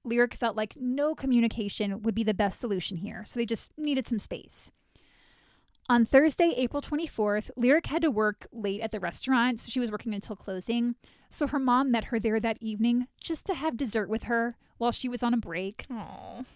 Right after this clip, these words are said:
Speaker 1: Then Deborah returned to Lyric's apartment while Lyric finished her shift, and she'd given her mom her set of keys so that Deborah could just let herself in and out 'cause Lyric didn't have a spare set. Once she got off work,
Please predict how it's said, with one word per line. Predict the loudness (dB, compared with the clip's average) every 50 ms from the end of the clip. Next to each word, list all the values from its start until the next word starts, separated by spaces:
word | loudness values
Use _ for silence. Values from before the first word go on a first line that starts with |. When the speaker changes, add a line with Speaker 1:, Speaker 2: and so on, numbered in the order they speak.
| _ _ _ _ _ _ _ _ _ -12
Speaker 1:
Then | 0 4 6 6 6 8
Deborah | 8 8 6 6 6 4
returned | 2 2 0 2 4 4 6 6
to | 4
Lyric's | 4 4 4 2 2 2 -2
apartment | -4 -4 -2 -4 -6 -4 -6 -6 -8 -8 -6
while | 0 2 4 4 4 2
Lyric | 2 2 2 2 0 -2
finished | -6 -4 -4 -2 -2 -4 -6 -6
her | -6 -6
shift, | -6 -4 -4 -2 -4 -4 -4 -8 -14 -16 -4 0
and | 2 2 4 2 0 -2 -10 -20 -20 -20 -10
she'd | -4 -2 -2 0 0
given | 0 0 0 0
her | 2 2 2
mom | 2 2 2 2 0
her | 0 -2 -2
set | 0 0 -2
of | -2 -4 -6
keys | -12 -12 -10 -6 -6 -6 -4
so | -4 -4
that | -4 -4 -4 -4
Deborah | -4 -4 -2 -4 -6
could | -8 -8 -8
just | -8 -6 -2
let | -2 -2 0
herself | 0 -2 -2 0 -2 -4 -2 -2
in | -2 -2
and | -2 -2
out | -4 -6 -8 -8 -6
'cause | -6 -6 -6 -6 -6 -2
Lyric | 2 4 4 4 2
didn't | -2 -4 -4
have | -6 -8 -8
a | -8
spare | -6 -4 -4 -4 -4
set. | -6 -8 -10 -10 -10 -12 -16 -20 -20 -20 _ _ _ _ _ _ _ _ _ _ _ _ _ _ _ _ _
Once | 2 4 6 6 6
she | 4 4 6
got | 8 8 8
off | 6 4 2
work, | 2 4 4 4 2 0 -4